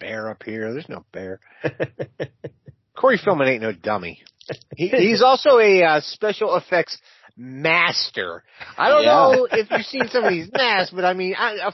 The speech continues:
Speaker 1: fucking ten-year-old kid ain't making these fucking masks. The eyes moving shit. Get the fuck outta here.
Speaker 2: I
Speaker 3: I mean,
Speaker 2: figured
Speaker 3: they
Speaker 2: he
Speaker 3: might
Speaker 2: just
Speaker 3: make them in
Speaker 2: purchased them.
Speaker 3: China in, like, a factory, but not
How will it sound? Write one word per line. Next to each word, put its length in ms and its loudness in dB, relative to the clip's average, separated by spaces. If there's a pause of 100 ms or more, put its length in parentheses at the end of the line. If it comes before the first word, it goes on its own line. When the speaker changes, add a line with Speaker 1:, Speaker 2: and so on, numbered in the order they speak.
Speaker 1:
fucking 340 -6
ten-year-old 480 -6
kid 180 -8
ain't 200 -6
making 400 -6
these 260 -14
fucking 280 -10
masks. 540 -10
The 120 -8
eyes 340 -2
moving 340 -12
shit. 240 -14
Get 140 -16
the 80 -16 (100)
fuck 200 -12
outta 200 -12
here. 220 -20 (500)
Speaker 2:
I 60 -2
Speaker 3:
I 20 -2
mean, 80 -8
Speaker 2:
figured 220 6
Speaker 3:
they 40 4
Speaker 2:
he 60 0
Speaker 3:
might 80 6
Speaker 2:
just 120 2
Speaker 3:
make 140 2
them 160 4
in 160 -2
Speaker 2:
purchased 180 -12 (200)
them. 80 -6
Speaker 3:
China 80 -8
in, 80 -6
like, 100 -4
a 60 -4
factory, 560 -8
but 260 -10
not 460 -4